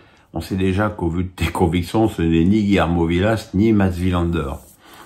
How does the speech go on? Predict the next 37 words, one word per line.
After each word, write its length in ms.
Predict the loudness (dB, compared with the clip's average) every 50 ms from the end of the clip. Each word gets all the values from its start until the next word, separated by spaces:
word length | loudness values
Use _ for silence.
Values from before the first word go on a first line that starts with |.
| -6
Mats 120 | -2 -2 -2
Wilander, 540 | 0 0 0 0 0 2 2 2 2 0 -2 -6 -14 -20 _ _ _ _ _ _ _ _ _ _ -20 -20 -20 -20 _ _ -16
je 240 | -6 0 2 2 2
jouais 260 | 2 2 0 0 0
avec 260 | 0 0 -2 -2 -2
sa 160 | 0 2 4
raquette 520 | 4 4 2 2 0 -2 -2 -2 -6 -12 -20 _ _ _ _ _ 2
avant 300 | 4 4 6 4 4 2
qu'il 180 | 0 -2 -2
gagne 180 | 0 0 0 2
Roland 280 | 2 2 2 0 0 0
Garros 340 | 0 0 0 0 -2 -4 -4 -4
avec. 320 | -4 -4 -4 -4 -6 -10 -14 -16 -12
C'est, 180 | -12 -12 -10
euh, 180 | -10 -12 -14 -16 -16 -18 -18 -20 -20 -20 -20 _ -20 -20 -20 -20
c'est 140 | -20 -18 -16
à 40 | -14
peu 140 | -14 -14 -12
près 160 | -10 -8 -8
le 80 | -8 -8
seul 340 | -8 -6 -4 -2 -2 -2
lien 240 | -2 -2 -2 -2 -4
que 80 | -6 -6
j'ai. 160 | -6 -8 -8 -8 -14 -20 -14 -8 -4
J'ai 260 | 0 2 4 4 4
joué, 400 | 4 4 4 4 4 2 0 -4
j'ai 240 | -6 -6 -6 -6 -6
fait 160 | -6 -6 -4
un 120 | -4 -4 -2
double, 420 | -2 -2 -2 -2 -2 -2 -4 -4
euh, 1000 | -6 -6 -8 -8 -8 -10 -10 -10 -12 -12 -12 -14 -14 -14 -14 -16 -16 -16 -18 -16 -16
avec 200 | -14 -14 -10 -6
Mats 160 | -6 -4 -4 -4 -4
Wilander 580 | -2 -2 -2 -2 -4 -4 -4 -4 -4 -6 -6 -6
et 100 | -6 -6
Hervé 260 | -6 -6 -6 -4 -4 -4
Matou, 460 | -4 -6 -6 -8 -8 -8 -8 -8